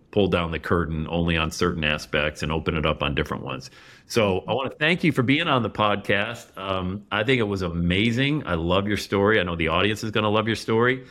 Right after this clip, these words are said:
For all the listeners out there, a couple things. You can just type into iTunes or Spotify, Stephanie Stevens,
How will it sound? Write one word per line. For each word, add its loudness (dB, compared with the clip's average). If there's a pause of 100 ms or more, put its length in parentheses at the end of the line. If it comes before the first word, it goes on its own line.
(280)
For 4
all 4
the 2
listeners 2
out 2
there, 4
a -14
couple 0
things. 2
You 2
can -2
just 0
type 0
into 2
iTunes 0
or 0
Spotify, 0
Stephanie -2
Stevens, -2